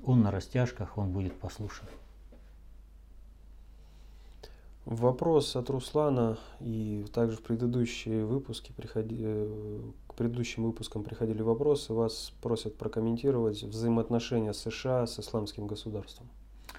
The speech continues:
Speaker 1: Исламское государство создавали посредством руками Соединенных Штатов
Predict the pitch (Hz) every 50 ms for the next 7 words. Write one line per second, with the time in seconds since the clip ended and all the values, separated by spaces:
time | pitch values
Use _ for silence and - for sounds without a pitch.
0 | - - - - - - - - - 131 - 131 127 131 131 - - 120 110 113
1 | 113 - - 123 120 131 139 135 - - 107 95 - - 101 92 95 107 110 113
2 | 113 107 101 92 95 92 92 90 95 110 135 - - - - - - - - -
3 | - - - 110 113 110 101 - - - - 90 90 90 107 107 101 - 113 104
4 | 95 90 85 87 85 - - 98 95 107 101 98 92 87 82 82 80 80 - -
5 | - 131 135 - 98 85